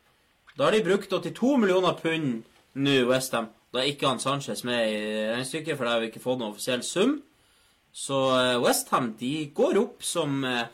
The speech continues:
topp, eh, tre over de som har brukt mest penger. Topp fire, fem kanskje. Men allikevel imponerende.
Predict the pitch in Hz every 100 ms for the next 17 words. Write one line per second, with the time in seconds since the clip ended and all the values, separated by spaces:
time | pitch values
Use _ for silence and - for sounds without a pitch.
0 | - _ _ - 226 - - 135 127 120
1 | 113 - 120 127 247 151 104 101 101 104
2 | 110 131 135 110 131 127 123 - - 117
3 | 185 208 110 - _ _ _ _ _ _
4 | 151 147 - - 165 175 127 - 190 180
5 | 113 107 107 104 - _ _ 131 135 -
6 | 147 139 202 180 147 113 110 120 117 110
7 | 139 117 92